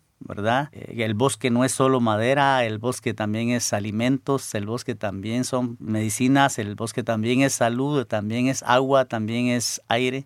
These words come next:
Y yo esperaría que de acá salgan directrices para que los países mejoren sus políticas en términos de fortalecer más el sector forestal,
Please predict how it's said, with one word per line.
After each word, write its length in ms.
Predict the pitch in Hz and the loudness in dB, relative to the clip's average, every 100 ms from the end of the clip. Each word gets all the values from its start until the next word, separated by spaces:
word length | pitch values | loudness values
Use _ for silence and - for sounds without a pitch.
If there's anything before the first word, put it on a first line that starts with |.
| _ _ | _ _
Y 120 | 120 | 2
yo 120 | 123 160 | 4 4
esperaría 640 | 160 190 180 180 185 180 | 6 6 6 4 4 2
que 720 | - 151 143 131 127 123 104 - - | 0 0 2 2 2 0 -4 -12 -12
de 220 | 110 120 | 0 2
acá 400 | 107 - 139 151 | 2 2 4 4
salgan 920 | - 131 139 139 131 120 113 104 101 | 2 2 4 4 2 2 0 -2 -4
directrices 1040 | 110 120 107 - 143 151 - 123 113 - - | 0 0 0 -2 0 2 2 0 -2 -4 -2
para 320 | 117 113 110 | 0 2 2
que 580 | 110 - 110 107 104 107 - | -2 -4 -2 0 -2 -6 -10
los 300 | - 135 139 | 2 4 4
países 520 | - 123 131 151 127 117 | 4 4 4 0 0 0
mejoren 380 | 110 123 131 | 2 2 2
sus 140 | 120 110 | -2 -6
políticas 640 | 117 120 120 110 110 101 | -4 -2 -2 -2 -2 -2
en 100 | 107 | -4
términos 380 | 101 120 123 117 | -4 0 0 0
de 100 | 107 | -2
fortalecer 760 | - - - 123 117 - 131 127 | -2 -2 0 0 -2 0 2 4
más 360 | 135 139 - 113 | 4 2 0 -4
el 120 | 104 | -4
sector 360 | 107 104 120 | -6 -4 -4
forestal, 720 | 117 113 107 - 113 117 123 | -4 -4 -4 0 0 2 -2